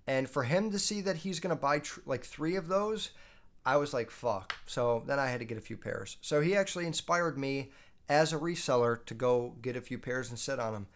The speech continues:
So let's hope he's fucking right. Um, now, there's a release that happened. This is, when, okay, when I talk about sneaker collabs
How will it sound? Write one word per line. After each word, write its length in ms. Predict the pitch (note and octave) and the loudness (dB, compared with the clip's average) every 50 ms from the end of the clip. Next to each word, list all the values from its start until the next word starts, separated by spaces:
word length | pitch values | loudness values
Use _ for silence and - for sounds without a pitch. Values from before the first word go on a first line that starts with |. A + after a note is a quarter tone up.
| - - - - - - _ _ | -20 -20 -20 -20 -20 -20 _ _
So 160 | - - - B2 | -16 -8 -2 -2
let's 200 | B2 B2 - - | -2 -2 -2 -4
hope 180 | C3+ C#3+ - | -4 -2 -2
he's 100 | E3+ D#3 | -4 -6
fucking 300 | - - E3+ E3 - F3 | -2 -4 -4 -2 -2 -2
right. 320 | D3+ B2 A2+ G#2 G2+ - - - - - - - - - - - _ - | 0 2 2 0 0 -4 -10 -16 -20 -20 -20 -20 -20 -20 -20 -18 _ 0
Um, 520 | B2+ B2+ B2+ B2 B2 B2 B2 A#2+ B2+ C3 - - - - - - _ _ - - - - | 2 4 6 6 4 4 2 -2 -6 -8 -12 -14 -16 -16 -16 -16 _ _ -20 -20 -10 0
now, 360 | D3 D3 D#3 D#3+ D#3+ D#3 D#3 | 4 6 8 10 10 8 6
there's 240 | D3+ D#3 F3+ F#3 F3 | 4 4 4 4 6
a 80 | G3 F3+ | 6 6
release 460 | D#3+ D#3 E3 D#3+ D#3+ F3+ G#3 G#3 - | 6 6 4 4 4 4 2 2 2
that 140 | - G3 E3+ | 2 2 2
happened. 500 | E3+ E3 D3+ D3+ D#3 - C#3 B2+ B2 - - - - - - | 4 4 4 2 2 2 0 0 0 -2 -8 -16 -8 4 10
This 240 | F#3+ A#3 A#3 - | 10 10 10 10
is, 120 | C#4 A#3 G3 | 6 4 2
when, 460 | D#3+ - - D#3 - E3+ D3+ D3 - | -4 -6 -10 -14 -8 -2 -2 0 0
okay, 320 | E3 - - C3 A2 G#2 | -2 -2 -2 -4 -4 -4
when 140 | G#2 A#2+ D3 | -4 -6 -6
I 80 | F3+ F#3+ | -6 -6
talk 300 | - - A3 B3 B3 B3+ | -6 -4 -6 -6 -4 0
about 260 | G#3 G#3 E3+ D3 - | 0 0 0 0 -2
sneaker 440 | - - - D#3+ E3 E3+ D#3 D#3+ D3+ | -4 -4 -4 -4 -6 -6 -6 -6 -8
collabs 640 | - - C#3 B2+ A#2+ B2 A#2+ A2 G#2 G2+ - - | -6 0 2 2 4 4 2 2 0 -4 -6 -6